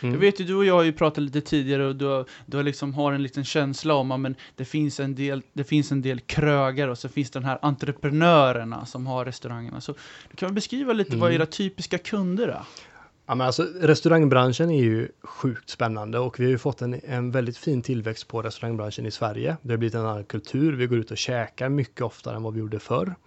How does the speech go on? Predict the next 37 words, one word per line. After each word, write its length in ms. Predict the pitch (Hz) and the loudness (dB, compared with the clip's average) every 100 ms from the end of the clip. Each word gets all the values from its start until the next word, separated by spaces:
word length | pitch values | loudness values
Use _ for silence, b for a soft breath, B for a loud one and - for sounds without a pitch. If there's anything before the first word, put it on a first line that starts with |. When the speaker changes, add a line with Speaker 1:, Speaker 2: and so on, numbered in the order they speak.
| B B B - | B B B -10
Speaker 1:
Eh, 260 | 113 107 110 | -4 -4 0
mycket 420 | 127 - - 113 | 2 0 -2 -2
av 140 | 110 | 0
nattklubbarna 880 | 113 113 - - 107 104 107 139 151 | -2 -4 -10 -8 -6 0 0 2 0
går 240 | 131 120 | 2 2
ju 100 | 113 | 2
mycket 280 | 110 113 - | 0 -6 -8
mer 160 | 113 107 | -10 -8
mot 200 | 110 110 | -8 -6
upplevelser, 1080 | 117 - 117 113 117 107 - 123 135 143 147 | -8 -8 -8 -6 -8 -8 -6 -4 -4 -6 -10
eh, 300 | 127 127 123 | -10 -8 -8
där 120 | 117 | -6
man 120 | 107 104 | -6 -8
kör 120 | 110 | -8
shuffleboard 680 | - 120 120 110 110 110 | -6 -4 -2 -2 -2 -2
och 60 | 110 | -4
man 120 | 107 | -6
dricker 420 | 120 123 - 120 | -4 -4 -6 -4
och 140 | 113 110 | -4 -4
man 180 | 107 104 | -6 -2
bowlar 440 | 113 113 120 117 | -2 0 2 2
och 120 | 110 | 0
man 120 | 107 104 | -6 -8
har 100 | 107 | -8
det 120 | 113 | -4
gött 140 | 123 - | -4 -6
och 60 | |
man 100 | 117 | -10
äter 140 | 107 104 | -8 -6
bra 300 | 110 107 107 | -6 -4 -4
mat 480 | 113 135 135 120 | -2 -2 -2 -6
och 60 | 117 | -4
goda 180 | 117 110 | -2 -2
drinkar 320 | 123 123 - | -2 -6 -8
och 60 | - | -10
så 80 | |
vidare. 300 | 143 - - | -10 -8 -10